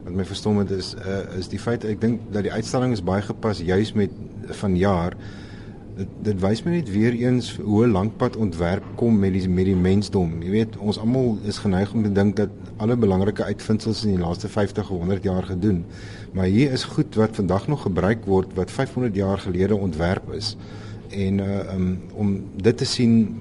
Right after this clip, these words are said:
is net vir my verstommend om te dink dat al hierdie dinge in al die jare nog met ons was. So ek dink in daai opsig is die uitstalling vir my regtig baie gepas. Ek, ek sal amper dink tot dusver is dit vir my een van die hoogtepunte van die ontwerp,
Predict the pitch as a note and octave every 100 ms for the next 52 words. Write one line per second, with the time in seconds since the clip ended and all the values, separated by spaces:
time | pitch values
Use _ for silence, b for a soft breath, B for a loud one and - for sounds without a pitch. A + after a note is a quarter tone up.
0 | - - - B2 - A2+ G2+ - A#2+ A2+
1 | A2 - B B B B - G#2 G2+ G2
2 | G#2 A2 A2 F#2 A#2+ A#2 G#2 G2 F#2+ G2+
3 | G2+ A2 A#2+ G2 F2+ G2 G2 E2+ F2+ F2
4 | F2+ D#2 G2 - - G2 F#2+ - A2+ G#2+
5 | F2 F2 G2+ G#2 - G#2 - - - F2+
6 | F#2+ - G2+ - F#2 F2 - A2 E2 F2+
7 | F#2 - - G2 - B B B B B
8 | - G#2 - G#2+ - G#2+ A2+ A#2+ F2+ G#2+
9 | - - - G#2+ - G#2+ G2+ A2+ - G#2
10 | F#2+ F2 F#2 F#2+ E2+ G#2 A2+ G#2+ F2+ F2+
11 | G2 A#2 A2 F#2+ F#2 F#2+ E2+ - - F#2+
12 | F#2 F#2 F2+ F#2+ D#2+ F2 F2+